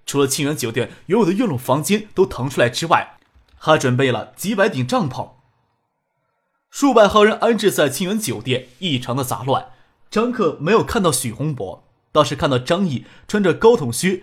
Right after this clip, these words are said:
在雨里指挥人员安置灾民。风雨太大，四眼乡的通讯线路给中断了，前往四眼乡的道路也是给暴雨冲垮了，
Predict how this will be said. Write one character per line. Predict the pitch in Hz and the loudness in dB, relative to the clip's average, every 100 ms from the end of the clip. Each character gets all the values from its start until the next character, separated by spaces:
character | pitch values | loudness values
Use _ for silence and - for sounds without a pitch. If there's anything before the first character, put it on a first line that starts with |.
| - | -8
在 | - | 0
雨 | 151 151 | 2 2
里 | 196 | 0
指 | - 110 | -4 -4
挥 | 135 139 135 | 0 0 -2
人 | - 135 | -4 -2
员 | 143 | 0
安 | 180 196 | 0 0
置 | 135 | -2
灾 | 123 196 | -2 0
民。 | 190 110 104 - _ _ _ _ _ _ _ _ _ _ _ _ _ - _ - _ _ _ _ | 0 -4 -8 -14 _ _ _ _ _ _ _ _ _ _ _ _ _ -20 _ -20 _ _ _ _
风 | 185 165 | 2 2
雨 | |
太 | 165 151 | 2 6
大， | 147 - - _ _ _ - | 6 6 -6 _ _ _ -12
四 | - 208 | 0 2
眼 | 170 | 4
乡 | 190 | 2
的 | 170 | 0
通 | 175 | -2
讯 | 180 165 | -4 -4
线 | 170 143 | -2 -2
路 | 107 | -4
给 | 107 | -8
中 | 156 175 | -6 0
断 | 170 | 0
了， | 104 - _ - - | 0 -8 _ -20 -2
前 | 190 | 0
往 | 147 | 2
四 | 196 | 0
眼 | 151 | 0
乡 | 170 | 0
的 | 156 | 0
道 | 170 131 | 2 2
路 | 107 | 0
也 | 104 | -6
是 | 131 | -6
给 | 123 | -6
暴 | 101 139 | -2 -4
雨 | 113 | -4
冲 | 170 | -8
垮 | 170 92 | -8 -8
了， | 85 | -10